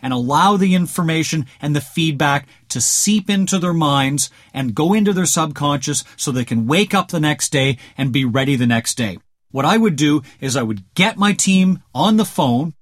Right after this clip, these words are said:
and I would review a couple of sales that they had difficulties with,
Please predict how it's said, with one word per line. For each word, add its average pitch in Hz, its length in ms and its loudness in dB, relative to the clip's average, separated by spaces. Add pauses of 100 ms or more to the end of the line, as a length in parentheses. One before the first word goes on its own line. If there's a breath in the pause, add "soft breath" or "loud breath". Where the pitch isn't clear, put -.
(160)
and 151 120 -2
I 160 80 2
would 151 180 -2
review 170 460 2
a 202 60 2
couple 196 360 -2
of 156 100 0
sales 202 440 0 (200 soft breath)
that 139 160 -4
they 151 340 0
had 180 240 0
difficulties 151 680 -2
with, 139 260 -2